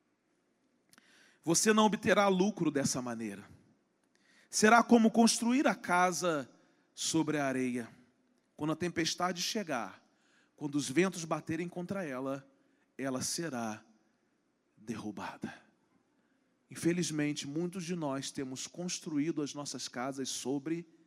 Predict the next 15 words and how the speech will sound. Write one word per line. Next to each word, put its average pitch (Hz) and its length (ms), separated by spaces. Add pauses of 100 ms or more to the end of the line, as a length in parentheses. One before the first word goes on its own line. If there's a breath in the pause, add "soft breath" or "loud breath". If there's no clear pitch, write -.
(480 soft breath)
a 104 120
areia, 95 480 (2500)
porque 135 300
não 131 160
investimos 127 1200 (960)
na 101 200
fé. - 440 (2250)
E 123 100
aí 127 180
vem 139 220
os 127 140
ventos, 127 720 (760)
vem 135 320
as - 140
tempestades, 117 1000